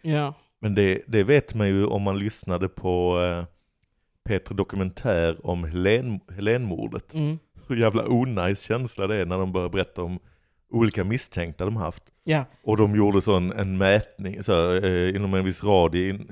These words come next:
Speaker 2: eh, från det liksom,
Speaker 1: Mm.
Speaker 2: eh, eh, köpcentret eller butiken där hon försvann ifrån. Vilka som fanns där. Och så är det liksom så en lista på alldeles, alldeles för många <laughs> sexualförbrytare.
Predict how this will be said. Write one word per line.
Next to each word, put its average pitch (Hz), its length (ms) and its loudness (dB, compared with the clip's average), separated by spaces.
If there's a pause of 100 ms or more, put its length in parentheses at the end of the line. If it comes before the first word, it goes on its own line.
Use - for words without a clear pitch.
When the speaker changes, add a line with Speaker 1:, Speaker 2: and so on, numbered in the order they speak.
Speaker 2:
eh, 98 180 -6 (100)
från 92 140 -8
det 85 320 0
liksom, 80 480 -4
Speaker 1:
Mm. - 120 0
Speaker 2:
eh, 78 120 -8 (800)
eh, 90 180 -6
köpcentret 85 800 -4
eller 92 160 0
butiken 87 540 -4
där 87 80 -6
hon 82 340 -8
försvann 85 380 -6
ifrån. 82 300 -12 (880)
Vilka 95 240 -4
som 92 160 -4
fanns 87 320 -4
där. 90 140 0
Och 80 120 -4
så 110 60 -4
är 110 60 -2
det 95 60 -8
liksom 90 260 -6
så 95 80 -8
en 92 120 -12 (160)
lista 113 400 -4
på - 240 -6 (120)
alldeles, 127 720 4
alldeles 107 640 2
för 107 120 -2
många 123 420 0
<laughs> - 40 -2
sexualförbrytare. 214 1200 2